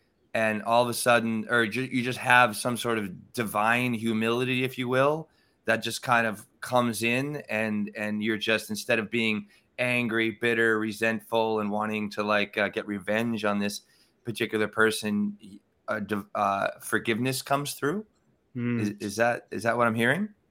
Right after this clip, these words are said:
Speaker 2: Well, therein lies the sixty-four million dollar question. You know, where
Speaker 1: <laughs>
Speaker 2: exa-,
Speaker 1: Yeah.
Speaker 2: where exactly does that come from? You know, and I think that that's,
Speaker 1: Yeah.
Speaker 2: I, that's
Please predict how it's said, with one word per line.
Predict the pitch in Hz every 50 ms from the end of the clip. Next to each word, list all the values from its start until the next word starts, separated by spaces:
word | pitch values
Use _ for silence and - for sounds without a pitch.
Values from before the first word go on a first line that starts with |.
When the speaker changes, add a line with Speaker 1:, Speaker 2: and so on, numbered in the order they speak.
| _ _ _ _ _
Speaker 2:
Well, | - 131 127 131 131
therein | 135 143 143 151 151 143
lies | 139 135 135 131 120 -
the | 135
sixty-four | 123 - - 135 - - - 120 - - 127 120
million | 120 120 120 120 110 113
dollar | 113 113 110 110 113 113
question. | - - 117 123 123 - - 117 101 104
You | 107 107
know, | - 104
where | 117 127 113 113 123 127 123 123
Speaker 1:
<laughs> |
Speaker 2:
exa-, | - - - - - - _ _ _ _
Speaker 1:
Yeah. | 107 107 104
Speaker 2:
where | 170 175 185
exactly | 165 - - 143 139 147 147 - 135 123
does | 123 123 113 -
that | 120 117 123 -
come | - - 117 117 120
from? | 117 - 110 110 110 110 104
You | 113 110 113
know, | 113 117 113
and | 117 117
I | 113 117
think | 117 - 120 117 -
that | - 110 -
that's, | - 113 113 113 - - - - - -
Speaker 1:
Yeah. | 110 107 -
Speaker 2:
I, | 107 - - _ - -
that's | - - - - -